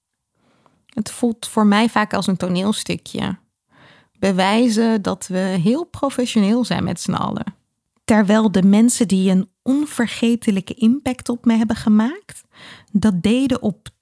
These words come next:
twee manieren. Ten eerste natuurlijk door hun gedrag. Want mensen die een rolmodel zijn door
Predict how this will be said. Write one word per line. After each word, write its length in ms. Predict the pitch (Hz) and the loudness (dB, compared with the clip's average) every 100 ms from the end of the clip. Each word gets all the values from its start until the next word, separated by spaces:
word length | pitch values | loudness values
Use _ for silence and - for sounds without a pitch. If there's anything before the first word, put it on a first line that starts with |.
| - | -12
twee 340 | - 254 277 | -4 -2 2
manieren. 720 | 277 226 185 175 170 160 254 - _ _ _ _ _ _ _ - | 4 4 4 4 0 -4 -10 -16 _ _ _ _ _ _ _ -10
Ten 240 | - 240 233 _ _ - | 0 0 0 _ _ -4
eerste 380 | 302 359 - | -2 -2 -2
natuurlijk 420 | 269 269 269 233 202 | -2 0 0 -2 2
door 160 | 214 | 4
hun 140 | 214 208 | 4 2
gedrag. 640 | 185 214 226 - - - - - - - | -2 0 0 -2 -8 -16 -18 -20 -20 -6
Want 540 | 208 226 226 214 - _ | 0 4 2 0 -8 _
mensen 760 | - 196 220 285 349 - 302 277 | 0 4 4 2 -2 -2 -2 2
die 160 | 226 220 | 4 4
een 120 | 202 | 4
rolmodel 920 | 175 190 269 320 302 254 254 277 277 | 2 2 0 -2 -2 -2 -2 -2 -2
zijn 360 | 220 262 359 311 | -2 -2 -4 -2
door 320 | 208 208 | 0 0